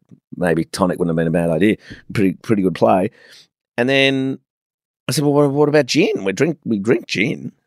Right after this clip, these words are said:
And, and, and it was literally as, as simple as that. And he,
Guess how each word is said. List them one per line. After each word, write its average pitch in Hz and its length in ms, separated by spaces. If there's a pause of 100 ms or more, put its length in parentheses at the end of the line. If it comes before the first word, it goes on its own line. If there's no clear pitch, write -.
(680)
And, 113 300
and, 120 240
and 123 100
it 123 80
was 123 160
literally 135 440
as, 104 180
as 101 200
simple 123 360
as 92 120
that. 90 280
And 101 100
he, 104 220